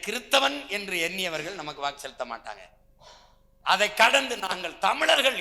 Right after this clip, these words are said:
என்று எண்ணுகிறவர்கள் நமக்கு வாக்கு செலுத்துவார்கள். விரைவில் எண்ணுவார்கள், விரைவில்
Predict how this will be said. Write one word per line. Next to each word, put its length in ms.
என்று 240
எண்ணுகிறவர்கள் 600
நமக்கு 360
வாக்கு 300
செலுத்துவார்கள். 500
விரைவில் 540
எண்ணுவார்கள், 600
விரைவில் 480